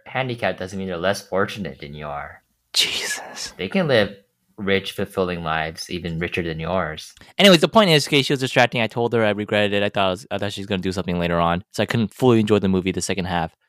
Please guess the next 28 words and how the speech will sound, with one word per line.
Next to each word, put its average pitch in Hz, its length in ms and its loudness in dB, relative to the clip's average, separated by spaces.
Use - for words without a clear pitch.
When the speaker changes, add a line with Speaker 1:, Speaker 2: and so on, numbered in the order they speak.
Speaker 2:
But 113 200 0
overall, 131 560 4
really 165 260 8
good 196 160 4
movie. 147 600 2
I 127 60 0
think 170 160 2
the 123 40 0
best 127 300 2
out 123 100 4
of 117 60 0
the 120 80 -2
three. 110 540 -2
A-, - 180 -8
and 139 100 2
also, 175 260 2
I 175 80 2
think 330 160 -6
we 302 60 -2
should 277 140 -2
do 233 160 2
an 226 40 2
episode 220 360 0
on, 202 560 2
on, 175 400 0
on 156 180 -2
Punch 196 260 0
Man. 92 360 -2